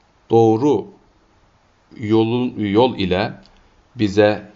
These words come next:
hidayet ver. Bizi doğru yola eriştir diyoruz. Burada Yüce Rabbimiz doğru yolu istememiz, hidayeti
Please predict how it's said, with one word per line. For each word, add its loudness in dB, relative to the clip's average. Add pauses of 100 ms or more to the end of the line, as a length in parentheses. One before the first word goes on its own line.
(120)
hidayet -2
ver. -4 (1400)
Bizi -8
doğru 0
yola -2 (600)
eriştir -2 (480)
diyoruz. -8 (1300)
Burada 0 (1200)
Yüce 0
Rabbimiz -4 (440)
doğru 0
yolu 0
istememiz, -4
hidayeti 0